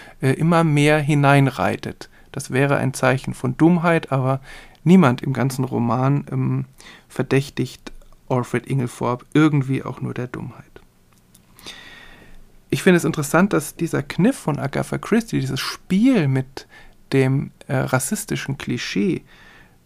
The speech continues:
übrigens genauso bei modernen LeserInnen funktioniert, und zwar nämlich dann, wenn sie Agatha Christie Rassismus unterstellen.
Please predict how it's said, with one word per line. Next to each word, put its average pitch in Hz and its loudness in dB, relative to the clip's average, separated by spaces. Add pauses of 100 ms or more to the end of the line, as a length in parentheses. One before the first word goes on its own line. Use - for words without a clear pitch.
(340)
übrigens 151 0
genauso 139 0
bei 139 0
modernen 135 0
LeserInnen 131 0
funktioniert, 139 0
und 139 0
zwar 135 0
nämlich 135 -8 (100)
dann, 170 2 (580)
wenn 147 0
sie 170 -2
Agatha 143 -2
Christie 143 -8
Rassismus 165 -4
unterstellen. - -10